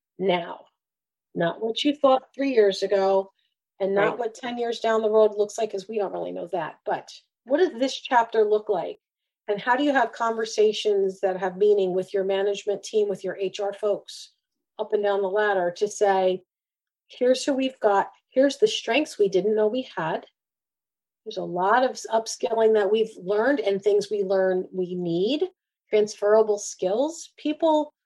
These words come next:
Speaker 1: did not have pandemic leader in their job description or on their resume in January twenty twenty.
Speaker 2: No.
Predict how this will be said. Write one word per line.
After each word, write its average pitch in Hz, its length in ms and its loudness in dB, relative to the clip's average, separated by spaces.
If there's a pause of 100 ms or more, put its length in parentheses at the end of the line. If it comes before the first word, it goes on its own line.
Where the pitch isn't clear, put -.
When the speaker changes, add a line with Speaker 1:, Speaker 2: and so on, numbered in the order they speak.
(220)
Speaker 1:
did 220 140 -8
not 240 260 -2
have 262 280 -6
pandemic 220 520 0
leader 214 280 2
in 202 180 -2
their 185 140 0
job 202 300 -2
description - 460 -8
or 202 120 0
on 196 100 0
their 190 100 2
resume 233 480 2
in 180 80 2
January 185 540 2
twenty 185 340 -6
twenty. 180 420 -6 (320)
Speaker 2:
No. 156 420 0